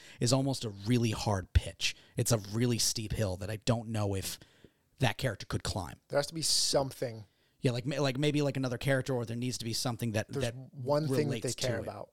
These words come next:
Speaker 1: Yeah.
Speaker 2: There's
Speaker 1: Yeah.
Speaker 2: one thing that they'll protect. Like, ju-, there just has to be something besides, if every episode is going to be, "I'm just gonna kill everybody around me."
Speaker 1: Yeah.
Speaker 2: I'll watch
Speaker 1: <laughs>
Speaker 2: two episodes and I'll be like, "Yeah, I know what to show. I'm fine."
Speaker 1: Yeah, got it.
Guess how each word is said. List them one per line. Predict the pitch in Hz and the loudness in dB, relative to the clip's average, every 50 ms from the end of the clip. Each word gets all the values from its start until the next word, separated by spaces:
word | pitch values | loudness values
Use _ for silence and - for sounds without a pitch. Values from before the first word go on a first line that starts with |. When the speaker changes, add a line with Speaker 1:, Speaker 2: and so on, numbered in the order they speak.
| - _ - | -20 _ -4
Speaker 1:
Yeah. | 117 101 95 90 85 - _ _ _ | -2 0 0 -2 -4 -8 _ _ _
Speaker 2:
There's | - 123 117 | -14 -8 -8
Speaker 1:
Yeah. | 107 113 | -6 -4
Speaker 2:
one | 127 135 131 131 127 | -2 -2 -2 -4 -2
thing | - 143 135 127 | -2 -4 -4 -2
that | 123 117 | -6 -6
they'll | - 120 107 - - | -6 -8 -8 -8 -12
protect. | - 113 - - 120 107 - - | -16 -14 -8 -6 -6 -6 -4 -4
Like, | 127 120 117 - | -4 -4 -4 -4
ju-, | - 139 | -6 -6
there | 131 123 143 139 | -4 -2 -2 -2
just | 131 123 - | 0 -2 -4
has | 147 139 | -4 -4
to | - 135 | -6 -6
be | 139 135 | -6 -6
something | - - - - - - - 139 135 127 - - 139 135 123 - _ _ _ _ - | -4 -4 -2 -2 -2 0 0 0 -2 -2 -4 -4 -4 -4 -6 -10 _ _ _ _ -6
besides, | 135 117 - 139 127 123 123 113 110 - _ _ _ _ _ _ | -4 -2 2 4 4 4 4 2 -2 -10 _ _ _ _ _ _
if | - 135 127 - | -8 -8 -6 -2
every | - 147 139 135 143 131 | 0 0 2 2 2 2
episode | 127 127 123 - - 127 117 | 2 0 -2 -6 -6 -6 -6
is | 113 - | -6 -6
going | - 123 117 113 | -6 -8 -8 -8
to | - - | -12 -12
be, | 110 120 117 117 113 98 _ _ _ _ _ _ _ _ _ _ _ _ _ _ _ _ _ _ _ _ _ _ _ _ _ _ _ - | -10 -8 -8 -8 -10 -12 _ _ _ _ _ _ _ _ _ _ _ _ _ _ _ _ _ _ _ _ _ _ _ _ _ _ _ -4
"I'm | - 135 127 | 0 0 0
just | 117 107 101 - | 0 0 -4 -6
gonna | - 120 110 | -6 -8 -8
kill | - - 123 117 | -4 -4 -4 -4
everybody | 110 107 110 113 110 | -4 -6 -8 -10 -10
around | 107 110 110 113 | -8 -8 -10 -10
me." | 113 107 101 - _ _ _ _ _ - | -10 -10 -12 -14 _ _ _ _ _ -8
Speaker 1:
Yeah. | - 87 82 - - _ _ _ _ _ _ _ _ _ _ _ _ - 113 - | -6 -6 -6 -6 -8 _ _ _ _ _ _ _ _ _ _ _ _ -8 -2 -2
Speaker 2:
I'll | 139 | 2
watch | 123 127 120 - - | 4 4 2 2 0
Speaker 1:
<laughs> | |
Speaker 2:
two | - 143 | 2 2
episodes | 131 117 110 - 131 127 113 110 | 2 2 2 0 0 0 -2 -2
and | 120 123 | -6 -6
I'll | 120 | -2
be | 120 | 0
like, | 120 117 117 - | 0 0 2 2
"Yeah, | 156 143 127 - | 0 0 0 -4
I | 123 131 | -6 -4
know | 131 127 120 | -4 -2 -4
what | 117 117 - | -4 -6 -8
to | - - | -8 -6
show. | - 131 127 117 - - - - | -4 -4 -6 -6 -8 -12 -12 -12
I'm | 127 123 | -10 -12
fine." | - - 127 127 123 120 _ _ _ _ | -10 -10 -10 -10 -10 -12 _ _ _ _
Speaker 1:
Yeah, | - 143 139 135 127 - _ - | 0 0 2 2 0 -4 _ -8
got | 123 113 113 120 | -4 -4 -4 -4
it. | - | -6